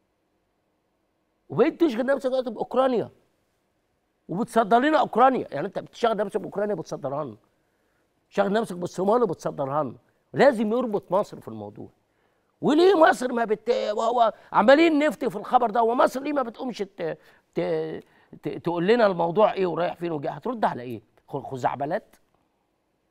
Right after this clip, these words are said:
يعني هترد على إيه؟ مصر بتقوم بإجراءات معينة لحماية أمنها القومي. عايز حضرتك مصدر يطلع يقول لحضرتك: "كيف نحمي أمننا القومي؟"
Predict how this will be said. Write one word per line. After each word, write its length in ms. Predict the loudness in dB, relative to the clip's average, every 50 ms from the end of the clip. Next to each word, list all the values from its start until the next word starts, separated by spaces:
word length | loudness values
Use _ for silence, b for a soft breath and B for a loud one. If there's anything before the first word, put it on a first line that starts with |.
| _ _ _ _ _ _ _ _ _ _ _ _ _ _ _ _ _ _ _ _ _ -10
يعني 180 | -8 -6 -6 -6
هترد 260 | -6 -6 -4 -2 -2
على 180 | -2 -2 -4
إيه؟ 160 | -10 -16 -20 -20 _ _ _ _ _ _ _ _ _ _ -4
مصر 260 | -4 -4 -4 -6 -8
بتقوم 360 | -8 -8 -8 -6 -6 -6 -4
بإجراءات 640 | -4 -6 -8 -8 -6 -4 -4 -2 2 0 0 0 0
معينة 480 | -10 -8 -8 -6 -6 -6 -4 -2 -2 -2
لحماية 480 | -2 -4 -10 -10 -8 -6 -4 -4 -6 -6 -8
أمنها 220 | -10 -8 -6 -6 -8
القومي. 460 | -8 -2 0 0 0 0 -4 -12 -20 _ _ _ _ _ _ _ _ _ _ _ _ _ _ -4
عايز 280 | 2 2 2 2 0 -4
حضرتك 500 | -6 -4 0 2 2 2 2 0 -6 -8 _ _
مصدر 420 | -4 -2 -2 -2 -2 -2 -4 -4 -2
يطلع 400 | 2 4 2 2 4 0 -4 -4
يقول 220 | -2 -2 -2 -2
لحضرتك: 600 | -2 -2 -2 0 4 4 4 4 2 -8 -8 -14 _ _ _ _ 8
"كيف 260 | 8 8 8 6 2
نحمي 500 | 2 4 4 2 0 -4 -6 -6 -4 -4
أمننا 260 | -2 -2 -2 -2 -2
القومي؟" 500 | -4 0 0 0 0 0 -2 -4 -6 -6